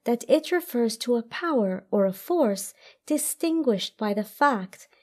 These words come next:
it permeates and passes through all things, just like gravity does. To settle here means to dominate and encompass something. Therefore,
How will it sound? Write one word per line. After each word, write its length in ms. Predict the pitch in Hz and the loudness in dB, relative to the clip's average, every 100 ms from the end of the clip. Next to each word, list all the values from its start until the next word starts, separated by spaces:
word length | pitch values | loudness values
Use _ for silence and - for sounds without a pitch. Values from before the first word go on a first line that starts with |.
| _ | _
it 240 | - 233 - | 0 0 -2
permeates 760 | - 254 262 311 349 370 - - | 2 4 6 4 0 -2 -4 -4
and 220 | 254 240 | -4 -4
passes 480 | 233 233 226 269 262 | -4 -4 0 -2 -2
through 340 | - 208 196 - | 0 0 0 0
all 260 | 196 190 | 0 -2
things, 680 | 190 349 339 202 175 - - _ _ _ _ _ _ - | -4 -2 0 0 -2 -8 -16 _ _ _ _ _ _ 2
just 320 | 359 392 - | 2 2 -2
like 220 | 339 330 | -2 0
gravity 540 | 269 247 208 196 202 | 2 2 0 -2 -4
does. 560 | 190 185 180 175 - - _ _ _ _ _ _ _ _ _ _ _ _ - | -2 -2 -2 -8 -12 -16 _ _ _ _ _ _ _ _ _ _ _ _ -2
To 120 | 233 | -2
settle 640 | - 370 403 - 196 185 - _ _ | 2 2 2 0 0 0 -6 _ _
here 520 | - 330 226 190 196 - - - | -2 4 4 4 -2 -14 -20 -4
means 280 | 262 294 269 | 4 4 2
to 120 | - 311 | -2 -4
dominate 800 | - 277 277 254 214 180 - - 240 | 2 2 4 4 4 0 -6 -6 2
and 200 | 233 202 | 2 2
encompass 600 | 190 190 320 311 214 - | -2 0 0 0 -2 -2
something. 680 | 202 185 - 190 180 175 - _ _ _ _ _ _ _ _ | -2 -4 -4 -4 -4 -6 -14 _ _ _ _ _ _ _ _
Therefore, 640 | 214 196 - 269 240 190 | 0 0 8 8 8 4